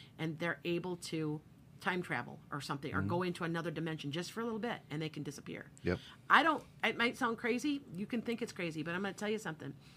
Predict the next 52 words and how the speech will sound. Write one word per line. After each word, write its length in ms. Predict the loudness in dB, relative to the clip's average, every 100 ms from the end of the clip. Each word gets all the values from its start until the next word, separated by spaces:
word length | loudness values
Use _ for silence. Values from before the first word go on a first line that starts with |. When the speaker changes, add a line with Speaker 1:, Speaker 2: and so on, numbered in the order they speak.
| -18 -4
Speaker 1:
What 220 | 2 8
I 180 | 8 8
do 440 | 2 0 0 -2 -6 -18 -20 -20 -20 -20 -20 -20 -20 -20 -20 -12 -6
is 120 | -2
I 120 | 0
time 280 | 0 -4 -4
travel, 400 | -6 -10 -10 -12 -10
Speaker 2:
Yeah. 60 | -8 -2
Speaker 1:
and 100 | 0
I've 160 | 0
learned 200 | -2 -4
how 60 | -6
to 80 | -8
do 180 | -8 -10
it. 100 | -10 -16 -20 0
If 60 |
you 120 | 4 4
can 220 | 4 6
learn 180 | 8 8
how 120 | 6
to 80 | 4
time 320 | 4 4 4
travel, 320 | 2 0 2
like, 160 | -4 4
I'm 180 | 4 6
going 220 | 4 4
into 160 | 2 0
your 140 | -4
future, 340 | -4 -6 -2
and 100 | -2
I'm 140 | 0 -2
looking 260 | -2 -2
in 100 | -2
your 100 | -2
future 260 | -4 -6 -4
with 120 | -6
just 200 | -6 -8
a 40 | -4
second. 280 | -4 -4 -12 -14 0
It's 80 |
like 160 | 2 4
I 100 | 4
go, 380 | 4 2 2 2 2
that's 220 | 0 8
why, 180 | 10 10
and 180 | 8 0
people 300 | 0 2 4
will 220 | 4 6
watch 380 | 8 8 6 -2
when 120 | 0
I'm 140 | 0
reading, 320 | -2 -4 -4